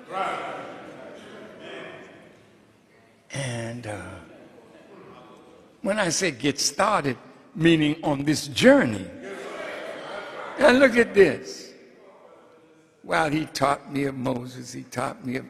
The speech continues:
Aaron, he taught me of Elijah, he taught me of Elisha, he taught me of Abraham, he taught me of all these great ones.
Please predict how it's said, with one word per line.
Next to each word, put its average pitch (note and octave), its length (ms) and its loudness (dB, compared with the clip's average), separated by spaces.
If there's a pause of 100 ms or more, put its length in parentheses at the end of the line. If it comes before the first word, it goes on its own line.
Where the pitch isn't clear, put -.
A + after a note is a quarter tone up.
Aaron, C3+ 500 -8
he B2+ 80 -14
taught C3 400 -6
me B2+ 120 -8
of B2+ 140 -12
Elijah, C3 600 -8
he B2+ 140 -10
taught C3 420 -6
me C#3 140 -10
of B2 60 -12 (480)
Elisha, B2+ 600 -2
he B2+ 160 -8
taught C3+ 400 -4
me C3+ 120 -8
of B2 140 -10
Abraham, B2 680 -12
he C#3 80 -14
taught - 400 -8
me C#3+ 100 -14
of C#3 100 -16
all D3+ 240 -8
these D3+ 320 -12 (380)
great A#3 320 4
ones. A#2+ 560 -8